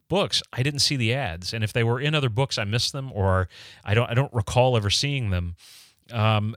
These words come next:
but when I heard about it, I became very interested, and I, and I, I wanted those issues. But by the time I had actually kind of really begun to pay attention, I read some newspaper articles. I can remember my, my parents,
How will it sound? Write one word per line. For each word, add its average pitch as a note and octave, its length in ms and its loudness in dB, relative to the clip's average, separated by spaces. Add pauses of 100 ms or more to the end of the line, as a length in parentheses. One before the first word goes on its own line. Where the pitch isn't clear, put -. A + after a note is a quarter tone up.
but A#2 200 0
when C#3 120 0
I G3 100 4
heard E3 200 4
about G2 220 2
it, F#2+ 120 -6
I G#2 80 -6
became A#2 260 -4
very F#2+ 220 2
interested, F2+ 460 -4
and F#2 80 -6
I, F#2+ 220 0
and G#2+ 120 -2
I, G2 120 0 (280)
I G2 320 -2
wanted A#2+ 360 -2
those G#2 200 2
issues. F#2+ 460 0 (400)
But G2 240 -2
by C#3 260 2
the E3+ 120 0
time G#2+ 580 2 (1200)
I A2 120 4
had G#2+ 60 8
actually G#2 360 4
kind A2 160 0
of F2+ 100 0
really G#2+ 160 4
begun G2 200 0
to F2+ 60 -4
pay - 180 -2
attention, A#2 380 -2
I F#2+ 100 2
read A2+ 260 2
some C3 120 0
newspaper A#2+ 360 0
articles. A#2+ 400 -4 (360)
I G2+ 60 -6
can G2 120 0
remember G2+ 300 2
my, F2+ 440 0
my F2 180 -4
parents, A2 680 -2